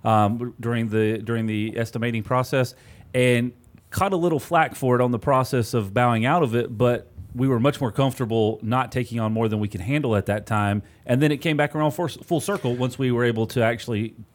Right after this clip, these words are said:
you know, be able to work on the project of that size. But it's, it's much rather walk away from it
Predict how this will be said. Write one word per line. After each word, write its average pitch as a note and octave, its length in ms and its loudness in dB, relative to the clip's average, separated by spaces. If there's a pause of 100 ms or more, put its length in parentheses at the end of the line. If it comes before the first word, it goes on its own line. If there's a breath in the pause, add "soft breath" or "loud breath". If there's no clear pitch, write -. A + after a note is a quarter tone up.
you A2+ 160 0
know, G#2+ 140 -4 (160)
be D#3+ 100 6
able F#3 140 4
to A#2+ 40 0
work A2 240 0
on A2 120 0
the A2 60 -2
project G#2+ 360 0
of G#2 80 -2
that G2+ 180 -4
size. G2 320 0
But G#2+ 280 0 (580 loud breath)
it's, - 200 -14
it's C#3 200 0
much D#3 260 0
rather C#3+ 420 2
walk C3 380 0
away B2+ 180 4
from B2+ 280 0
it - 200 -2